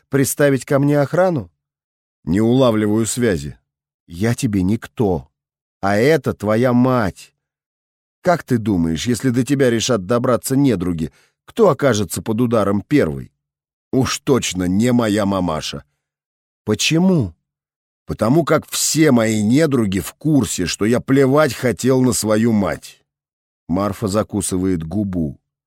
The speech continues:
По факту слова Арсения означают, что на неё ему как раз-таки не всё равно. Значит,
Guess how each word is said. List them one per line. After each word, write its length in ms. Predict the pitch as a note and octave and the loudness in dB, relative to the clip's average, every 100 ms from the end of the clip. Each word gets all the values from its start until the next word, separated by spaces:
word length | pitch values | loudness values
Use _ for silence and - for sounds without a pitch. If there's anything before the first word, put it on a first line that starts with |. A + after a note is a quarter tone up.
| _ | _
По 160 | F#2+ F#2 | -4 -4
факту 540 | - C3 C#3+ - E2 | 0 0 0 -4 -8
слова 440 | - G#2 G#2+ B2+ C#3+ | -4 -2 0 2 0
Арсения 520 | B2+ C#3+ C3+ C#3 C3+ | 0 0 2 2 0
означают, 760 | - G2 A2+ G#2+ - A#2+ A#2 | -2 -2 -2 -2 0 0 0
что 340 | - - A#2+ G#2 | -4 -4 -2 0
на 140 | G#2+ | 2
неё 480 | A2 A2 G2 G#2+ D3 | 2 2 0 0 2
ему 320 | C3+ G#2 G#2+ | 2 0 -2
как 180 | A2+ - | -4 -2
раз-таки 580 | A2+ G#2 - - B2 A#2 _ _ _ - | -2 -2 -6 -4 -4 -4 _ _ _ -2
не 340 | A2 D3 B2+ | 2 4 2
всё 240 | - A2+ | 0 -2
равно. 500 | A2+ B2 B2+ G#2+ C#2 - _ _ _ D#2+ | 0 0 0 0 -4 -12 _ _ _ -12
Значит, 800 | E2+ G2+ G2+ F2+ - D3 - | -2 0 0 0 -2 -6 -6